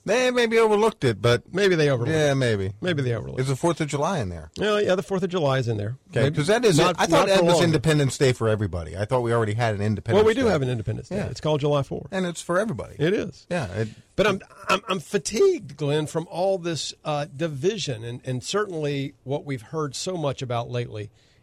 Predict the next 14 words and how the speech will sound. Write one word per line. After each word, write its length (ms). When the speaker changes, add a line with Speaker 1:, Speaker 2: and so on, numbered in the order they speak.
Speaker 2:
is, 260
uh, 100
critical 360
race 240
theory. 300
The 60
president, 540
uh, 200
I 60
say 160
the 60
president, 440
President 360
Trump, 380